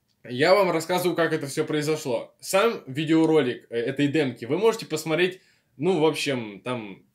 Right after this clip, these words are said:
ну, в конце видеоролика будет, короче, такая вот, ну, ну,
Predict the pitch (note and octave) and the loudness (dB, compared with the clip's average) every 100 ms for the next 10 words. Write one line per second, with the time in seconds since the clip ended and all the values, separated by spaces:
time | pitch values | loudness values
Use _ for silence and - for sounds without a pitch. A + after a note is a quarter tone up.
0 | _ _ _ B2 B2 D3+ D#3 C#3+ D#3 C#3+ | _ _ _ -12 -8 -8 -6 -4 -4 -4
1 | C#3 C3+ C#3+ C3 A2+ B2 A#2+ A2+ A2 A2 | -2 0 -2 -2 -6 -4 -6 -6 -8 -8
2 | G#2+ A2 G2+ G2 F#2 G#2 G2 F#2 - - | -8 -10 -10 -12 -10 -8 -8 -10 -18 -20
3 | A2 G2 - _ _ _ _ _ _ _ | -16 -16 -18 _ _ _ _ _ _ _
4 | _ _ _ _ - A2+ F2+ | _ _ _ _ -16 -14 -14